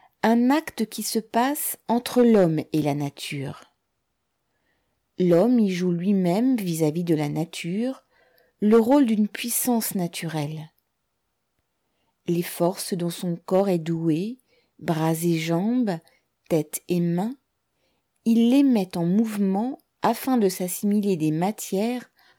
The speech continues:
en leur donnant une forme utile à sa vie. En même temps qu'il agit par ce mouvement sur la nature extérieure et la modifie, il modifie sa propre nature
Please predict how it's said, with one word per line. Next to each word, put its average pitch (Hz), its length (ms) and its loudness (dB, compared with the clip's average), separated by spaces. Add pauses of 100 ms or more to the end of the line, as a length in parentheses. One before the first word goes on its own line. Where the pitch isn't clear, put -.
(280)
en 185 100 0
leur 170 300 4
donnant 190 420 2
une 175 220 -4
forme 165 340 0
utile 190 520 -4 (100)
à 214 100 0
sa 170 200 -2
vie. 147 300 -10 (1800)
En 180 100 4
même 175 260 2
temps 247 320 0
qu'il 185 260 -2
agit 170 340 0
par 175 200 -6
ce - 140 -4
mouvement 175 720 0 (340)
sur - 240 -4
la 160 140 2
nature 156 460 -4
extérieure 220 1000 -4 (420)
et 147 80 0
la 131 140 2
modifie, 175 640 -4 (960)
il 233 160 4
modifie 262 480 2
sa 247 180 -2
propre - 560 -6
nature 156 720 -6